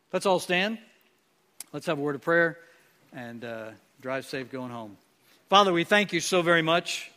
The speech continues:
again for this time that we've had to worship and fellowship together today.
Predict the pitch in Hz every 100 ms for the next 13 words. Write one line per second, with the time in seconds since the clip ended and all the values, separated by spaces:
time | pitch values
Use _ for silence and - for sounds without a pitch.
0 | - 147 139 135 131 143 147 - 165 160
1 | 156 151 147 135 147 147 143 127 120 170
2 | - 165 - _ _ _ _ _ - 127
3 | 151 143 - 131 131 131 127 120 120 113